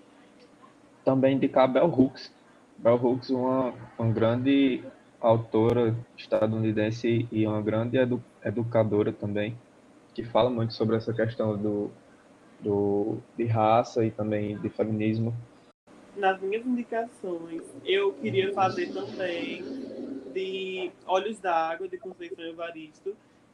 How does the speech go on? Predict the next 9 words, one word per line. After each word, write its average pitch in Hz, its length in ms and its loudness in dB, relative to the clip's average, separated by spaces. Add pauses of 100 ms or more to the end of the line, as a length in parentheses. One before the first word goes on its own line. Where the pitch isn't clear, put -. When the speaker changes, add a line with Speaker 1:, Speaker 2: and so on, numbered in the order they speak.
(100)
Speaker 2:
que 202 80 -6
é 196 80 0
um 202 240 -8
livro 196 240 -10
que 202 100 -10
eu 190 60 -2
li 190 100 -2
recentemente 196 1200 -8 (500)
e 214 880 -8